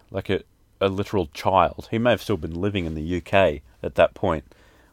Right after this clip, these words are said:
when, like, all of that sort of boom bap was at its peak. Yeah, twenty, thirty years later, you know, he, he sounds really good over the top of it. I, I genuinely don't know how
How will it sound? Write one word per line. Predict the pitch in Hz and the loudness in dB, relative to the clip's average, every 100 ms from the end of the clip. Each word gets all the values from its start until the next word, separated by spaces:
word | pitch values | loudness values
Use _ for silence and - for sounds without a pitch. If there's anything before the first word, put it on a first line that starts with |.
| - | -6
when, | 95 85 78 | -4 -2 -4
like, | 85 - | -6 -4
all | 98 90 | 0 0
of | 80 - | -2 0
that | 87 - | 0 0
sort | 87 | -10
of | 73 | -2
boom | 90 87 | -2 -2
bap | 78 85 - | -2 -4 -4
was | 90 | -4
at | 85 | -4
its | 78 - | -6 -8
peak. | - 101 73 _ _ | -2 -2 -2 _ _
Yeah, | - 120 - - _ - | 0 2 2 -6 _ -8
twenty, | 131 117 98 | -2 0 -2
thirty | - 113 107 | 0 2 2
years | 92 98 104 95 | 0 -2 -2 -2
later, | 95 101 80 78 _ - | 0 0 -2 -4 _ -6
you | 110 | -4
know, | 82 | -4
he, | 104 | -6
he | - 117 | -6 -4
sounds | - 120 120 101 | 0 -2 -2 -4
really | 101 120 101 | -2 -2 -2
good | 113 | 0
over | 107 98 | 0 0
the | 101 | -2
top | 127 135 | -2 -2
of | 85 | 0
it. | 82 104 - | 2 2 4
I, | |
I | 110 | 2
genuinely | 110 120 139 113 | 2 -2 -2 -4
don't | 85 98 101 - | 0 0 0 -2
know | 98 98 90 | 0 2 2
how | 76 - 92 90 90 | 0 0 2 4 2